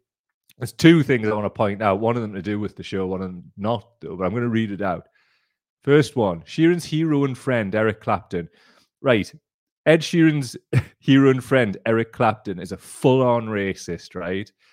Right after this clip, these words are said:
So there's, there's one for a bloody start. So if you're gonna be close friends with somebody, maybe check their history, eh? So,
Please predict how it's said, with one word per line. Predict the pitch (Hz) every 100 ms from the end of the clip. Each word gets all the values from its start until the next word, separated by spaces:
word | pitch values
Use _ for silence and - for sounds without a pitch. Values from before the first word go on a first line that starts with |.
| _
So | -
there's, | 107 135 131 117
there's | 120 127 123
one | 117 107
for | 95 98
a | 90
bloody | 95 117 104
start. | - 104 92 85 - _ _ _ _ _ _
So | 139
if | 131
you're | 143
gonna | 165 170
be | 143 147
close | - 147 -
friends | 127 131 123
with | 113
somebody, | 104 92 87 85 -
maybe | 127 135
check | - - 131 113 -
their | 95
history, | 101 90 - 85 90
eh? | 107 113 _ _ _ _ _ _
So, | - 139 131